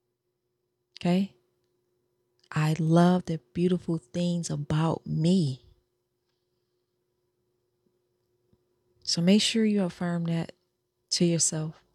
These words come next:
every single day. At least three times. Yeah, I know I repeated myself, but at least three times. Down below in the comments, definitely let me know how you like this episode.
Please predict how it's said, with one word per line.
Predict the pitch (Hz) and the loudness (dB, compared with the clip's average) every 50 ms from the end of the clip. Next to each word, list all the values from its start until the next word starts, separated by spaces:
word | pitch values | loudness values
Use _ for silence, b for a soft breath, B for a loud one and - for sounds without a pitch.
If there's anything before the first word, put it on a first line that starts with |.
| _ _ _ _ _ _ _ - | _ _ _ _ _ _ _ -6
every | 165 156 170 156 | -4 0 0 0
single | 151 - 165 160 156 156 156 156 156 151 - _ _ _ _ - | 0 0 -2 -4 -4 -6 -6 -8 -8 -8 -12 _ _ _ _ -14
day. | - - 127 - 165 - _ _ _ _ _ _ _ _ _ _ _ _ _ _ _ _ _ _ _ _ _ _ _ _ _ - | -10 -10 -8 -8 -10 -12 _ _ _ _ _ _ _ _ _ _ _ _ _ _ _ _ _ _ _ _ _ _ _ _ _ -12
At | - 240 | -6 0
least | 277 330 320 - | 2 2 2 2
three | - 339 320 | 0 -2 -2
times. | - 330 311 302 247 175 139 - - - - - - _ _ _ _ _ _ - | -2 -2 -4 -4 -4 -4 -6 -8 -12 -14 -16 -16 -18 _ _ _ _ _ _ -6
Yeah, | 196 220 247 262 | -2 -2 0 0
I | 262 | 0
know | 254 254 247 | 0 0 0
I | 247 240 | 2 2
repeated | 240 240 226 - 233 226 214 190 | 0 0 0 0 0 0 0 -2
myself, | 196 196 190 190 - 190 208 226 247 - _ _ _ _ _ _ _ _ | -2 -4 -6 -6 -8 -10 -10 -12 -12 -14 _ _ _ _ _ _ _ _
but | - 240 | -6 -4
at | 247 233 | -2 0
least | 233 233 214 - | 0 -2 -2 -4
three | - 202 196 | -4 -4 -4
times. | - - 190 185 185 196 - _ - - - _ _ _ _ _ _ _ _ _ _ _ _ _ _ _ _ _ _ _ _ _ _ _ _ _ _ _ _ _ _ _ _ _ | -4 -6 -8 -8 -10 -12 -16 _ -20 -20 -20 _ _ _ _ _ _ _ _ _ _ _ _ _ _ _ _ _ _ _ _ _ _ _ _ _ _ _ _ _ _ _ _ _
Down | - 180 190 190 185 | 0 2 4 4 4
below | 180 185 180 185 180 | 2 2 2 2 2
in | 175 | 2
the | 170 165 | 0 -2
comments, | - - 180 170 170 170 165 165 165 160 - - - - - - _ _ - 160 - | -4 -4 -2 -2 -2 -2 -2 -4 -4 -6 -6 -10 -10 -10 -12 -16 _ _ -20 -12 -6
definitely | - 165 190 190 - - 180 180 - - 165 165 170 165 165 165 165 165 156 151 - _ _ _ _ _ _ _ _ _ _ _ _ _ _ _ _ _ _ _ _ _ _ _ _ _ _ _ _ _ _ _ _ _ _ _ _ | -2 -2 -2 0 0 0 -2 -2 -2 -4 -4 -4 -2 -2 -2 -2 -4 -6 -8 -10 -14 _ _ _ _ _ _ _ _ _ _ _ _ _ _ _ _ _ _ _ _ _ _ _ _ _ _ _ _ _ _ _ _ _ _ _ _
let | 170 170 - - | 0 0 2 2
me | 180 170 | 0 -2
know | 165 165 165 165 165 165 160 | -2 -2 -2 -2 -2 -4 -4
how | 160 - - | -6 -8 -8
you | 170 160 | -8 -6
like | 160 151 151 147 | -4 -4 -6 -6
this | - - - - | -6 -10 -10 -6
episode. | - 170 165 - 160 - - 170 165 165 165 165 160 160 - | -6 -6 -6 -4 -4 -4 -4 -4 -4 -4 -4 -2 -4 -4 -6